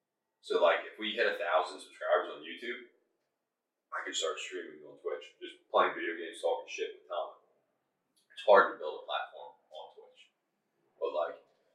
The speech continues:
I could start fucking filming on YouTube, get some people interested, bring them over, <coughs> over to Twitch, and I think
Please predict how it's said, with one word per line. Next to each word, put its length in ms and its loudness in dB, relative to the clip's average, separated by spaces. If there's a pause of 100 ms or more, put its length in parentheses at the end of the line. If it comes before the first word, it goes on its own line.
(300)
I 140 4
could 100 -6
start 320 0
fucking 320 0
filming 240 -4
on 180 -10
YouTube, 380 -6
get 160 -12
some 180 -6
people 320 -10
interested, 460 -8
bring 260 -8
them 80 -16 (2250)
over, 80 4
<coughs> 80 6
over 140 0
to 100 -10
Twitch, 480 0 (800)
and 100 4
I 140 8
think 320 0